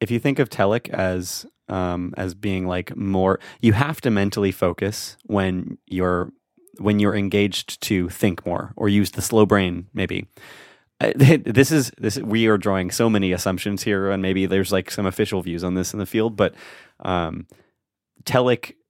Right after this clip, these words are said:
my assumption is that telic, or being more sort of goal and motivation oriented in mindset, is more active. You have to, like,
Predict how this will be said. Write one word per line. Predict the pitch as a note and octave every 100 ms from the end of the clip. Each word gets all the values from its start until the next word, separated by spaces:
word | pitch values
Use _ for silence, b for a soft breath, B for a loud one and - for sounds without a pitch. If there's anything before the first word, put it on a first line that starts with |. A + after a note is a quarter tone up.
| _ _ _ _ _ _ _ -
my | G#2+ G#2+
assumption | G#2+ - G#2 - G#2
is | F#2+ E2+
that | F2+
telic, | - F#2 G#2+ -
or | - F#2+
being | F#2+ F#2 F2+ F#2
more | G2+ F#2+ F2 F2+
sort | G2 F#2
of | E2+ G2+
goal | F#2+ F2+ F#2
and | F#2 F#2 F2+
motivation | F2+ F2 F2 - G2
oriented | F#2+ F#2+ F#2+ G2+ B2+ C3 - b b b _ -
in | F#2+
mindset, | F2+ F#2+ - B2+ - b b b -
is | G2 F2+
more | F#2 F2 -
active. | G2 - C#2+ A1+ - -
You | G#2+
have | G#2 A2 G#2
to, | - F#2
like, | F2